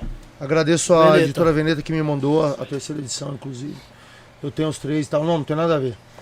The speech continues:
Speaker 2: Então, mas o, em breve o seu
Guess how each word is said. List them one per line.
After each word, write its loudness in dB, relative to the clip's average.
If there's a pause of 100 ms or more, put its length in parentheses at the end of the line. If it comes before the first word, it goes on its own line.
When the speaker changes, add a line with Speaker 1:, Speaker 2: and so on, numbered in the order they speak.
(920)
Speaker 2:
Então, -4
mas 0
o, 2
em -2
breve 2
o 0
seu 2